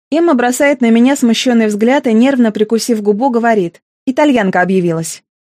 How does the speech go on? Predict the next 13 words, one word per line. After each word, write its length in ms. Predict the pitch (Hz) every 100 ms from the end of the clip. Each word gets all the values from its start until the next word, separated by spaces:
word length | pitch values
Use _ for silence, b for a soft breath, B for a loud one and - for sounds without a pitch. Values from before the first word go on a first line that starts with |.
| _ _ _
Полин 280 | 226 277 330
смотрит 400 | - 277 302 254
на 100 | 220
нее 280 | 220 220 262
во 120 | 208
все 200 | - 226
глаза. 480 | 220 233 220 175 180 _ _
«Откуда 340 | 262 - 415 415
ты 140 | 381
знаешь?» 460 | 349 226 170 - - _ _ _ _ _ _ _
«Он 160 | 247
сам 200 | 254 247 214
сказал», 440 | 196 185 170